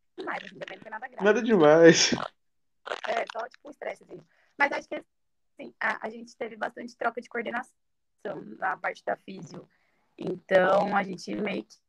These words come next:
Speaker 1: que em três anos aí, de, de quatro anos de físio, a gente teve, tipo,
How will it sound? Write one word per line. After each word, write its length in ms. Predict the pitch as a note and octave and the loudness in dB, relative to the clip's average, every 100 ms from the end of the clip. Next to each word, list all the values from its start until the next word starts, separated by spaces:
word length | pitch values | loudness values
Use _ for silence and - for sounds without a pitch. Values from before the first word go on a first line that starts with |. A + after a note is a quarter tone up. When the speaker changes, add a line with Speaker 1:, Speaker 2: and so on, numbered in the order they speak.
| _ _ _ _ | _ _ _ _
Speaker 1:
que 80 | - | -8
em 560 | G#3 G#3 - G3 F#3+ F#3+ | -6 -4 -6 -8 -10 -10
três 400 | - G3+ A3 G#3 | 0 0 0 2
anos 300 | G#3+ G#3+ G#3 | 2 2 0
aí, 240 | G3 - | -4 -4
de, 160 | F3 E3 - _ | -18 -20 -20 _
de 140 | E3+ E3 | -20 -6
quatro 320 | F#3+ G3 G3+ | -2 -2 -4
anos 180 | F#3 F#3 | -8 -10
de 80 | |
físio, 320 | F#3+ G#3 A#3 A#3 | -10 -8 -8 -8
a 40 | |
gente 200 | A3 G3+ _ _ _ _ - | -8 -10 _ _ _ _ -6
teve, 160 | - G3+ | -4 -4
tipo, 260 | - - | -10 -6